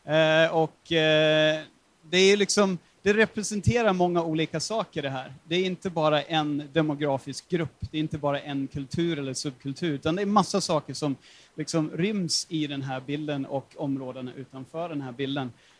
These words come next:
Och, eh, det kommer jag, kommer tillbaka till. Men i den första kyrkan så var det självklart med läran, till exempel. Eh, de var bibelbaserade med de skrifter de hade där och då. Det var självklart med bönen. Det var självklart med gemenskapen vi pratar om nu.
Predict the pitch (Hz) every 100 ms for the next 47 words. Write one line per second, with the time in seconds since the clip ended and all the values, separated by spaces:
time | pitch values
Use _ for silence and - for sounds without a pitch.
0 | - 151 - - 185 165 156 190 - 214
1 | 196 180 170 - 180 165 170 190 190 180
2 | 147 151 175 - _ _ 226 254 233 -
3 | 208 208 - 240 185 - 180 147 156 170
4 | 165 214 180 151 208 208 185 - 156 135
5 | 123 _ _ _ _ _ - - 196 190
6 | 151 170 190 180 175 - 135 113 113 -
7 | _ 151 147 143 143 139 139 190 185 165
8 | 175 139 135 139 - 139 151 123 120 143
9 | 143 135 - 135 - - 131 131 123 143
10 | 160 147 127 123 - - 160 175 220 185
11 | - 190 185 185 165 143 156 180 185 131
12 | 117 151 165 208 180 - 175 160 - 151
13 | 147 - _ - 165 190 202 202 196 -
14 | 156 - 143 143 135 139 135 143 135 139
15 | 185 147